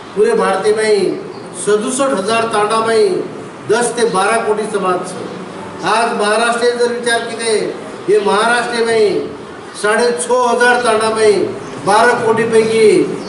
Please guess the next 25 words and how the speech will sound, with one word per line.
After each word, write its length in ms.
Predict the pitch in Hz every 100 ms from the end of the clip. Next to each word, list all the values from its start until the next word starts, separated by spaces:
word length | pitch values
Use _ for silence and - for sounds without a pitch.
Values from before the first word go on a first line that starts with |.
| 170
एक 260 | 226 220 226
कोटी 220 | 226 233
बंजारा 420 | 202 185 196 190
समाज 360 | 170 170 160 135
छ. 180 | - - - - - -
जे 140 | 196
आपण 200 | 196 208
वेगवेगळे 460 | 196 196 208 208 202
बघता 320 | 185 - 202
की 220 | 196 196 190 147 - - -
की 120 | - -
खरं 280 | 185 226 226
देखे 260 | 233 233 226
तो 60 |
आपल्याला 420 | 208 220 220 220 208 160 - - -
हे 140 | 202
महाराष्ट्र 600 | 196 196 226 233 233 247
में 220 | 240 254 247 - - - -
कमीत 360 | - 220 262 -
कमी 160 | 240 240
चार 260 | - 233 269
खासदार 380 | 208 214 202 180
की 100 | 190
त्यांच्या 360 | 175 160 151 135
आहोत 220 | - -